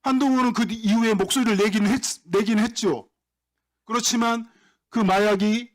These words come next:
한 번 검찰에서 덮어주는 신호를 보냈기 때문에 국정원이 눈을 감았습니다.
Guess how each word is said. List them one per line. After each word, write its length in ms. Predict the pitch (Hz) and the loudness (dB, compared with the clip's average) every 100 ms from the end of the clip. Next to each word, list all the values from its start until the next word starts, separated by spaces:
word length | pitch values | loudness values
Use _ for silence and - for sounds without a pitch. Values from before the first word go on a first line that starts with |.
| _ _ _ | _ _ _
한 240 | 277 277 | -4 -2
번 180 | 294 269 | 0 -2
검찰에서 500 | - 202 220 202 202 | 0 0 0 0 0
덮어주는 460 | 180 - 208 196 196 | -4 -4 -2 0 0
신호를 320 | 240 247 202 | 0 0 0
보냈기 280 | 185 185 - | 0 -2 -4
때문에 480 | 175 175 190 139 - _ _ | -4 -2 -2 -4 -10 _ _
국정원이 520 | 220 - 294 262 233 | -16 -6 -2 0 0
눈을 180 | 180 170 | 0 0
감았습니다. 600 | 156 131 - 123 113 - | -2 -4 -8 -10 -14 -18